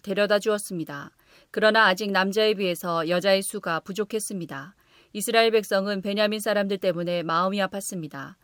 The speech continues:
이는 여호와께서 이스라엘 중에 한 지파를 갈라놓으셨기 때문입니다. 이스라엘의 장로들이 말했습니다.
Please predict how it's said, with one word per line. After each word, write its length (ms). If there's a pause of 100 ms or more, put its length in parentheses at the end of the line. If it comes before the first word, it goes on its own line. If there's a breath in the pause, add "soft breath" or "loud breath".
(260 soft breath)
이는 280
여호와께서 720
이스라엘 400
중에 400
한 200
지파를 480
갈라놓으셨기 760
때문입니다. 800 (400 soft breath)
이스라엘의 500
장로들이 540
말했습니다. 800